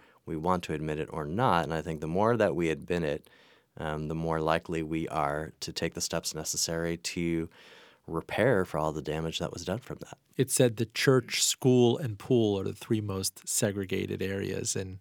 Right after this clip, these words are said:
Speaker 2: you know, Richmond a hundred and fifty-five years after the Civil War.
Speaker 1: Yeah. Um, I, and, you know, I
Speaker 2: Why
Speaker 1: have
Speaker 2: are private pools so big here? Why are churches, why is that the most segregated hour of the week? Why, um, schools, what we said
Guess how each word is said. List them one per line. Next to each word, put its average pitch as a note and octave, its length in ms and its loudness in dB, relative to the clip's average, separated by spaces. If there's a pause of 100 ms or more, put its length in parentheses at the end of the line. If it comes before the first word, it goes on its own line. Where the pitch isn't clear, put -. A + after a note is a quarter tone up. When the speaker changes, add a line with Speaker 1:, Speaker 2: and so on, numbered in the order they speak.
(580)
Speaker 2:
you G2+ 80 -4
know, G2+ 80 0
Richmond G#2 420 0
a G2+ 40 -2
hundred G2+ 280 -2
and F#2+ 160 -6
fifty-five F#2 560 -4
years G2 180 -2
after G2 280 -6
the - 20 -4
Civil F#2 220 -4
War. G2+ 80 2
Speaker 1:
Yeah. C3 320 8 (240)
Um, G#2 680 6 (140)
I, G#2 240 8
and, G2+ 320 2
you G#2 120 2
know, G#2 360 2
I G2+ 160 6
Speaker 2:
Why C3 80 10
Speaker 1:
have C3+ 80 6
Speaker 2:
are - 20 4
private C3 400 4
pools A#2 260 4
so G#2 200 2
big G#2 240 -2
here? G2 200 -2
Why G#2+ 320 2
are A#2 140 4
churches, A2 540 0
why A2+ 160 6
is A#2+ 100 4
that A2 160 2
the A#2+ 80 -2
most G#2 220 0
segregated G2 560 0
hour G#2+ 240 -2
of G#2+ 80 -4
the G2 80 -6
week? G2 420 -6
Why, G2 380 -4 (720)
um, F#2 320 -4
schools, G#2+ 680 2
what - 200 -2
we G#2+ 80 -2
said G2+ 300 -2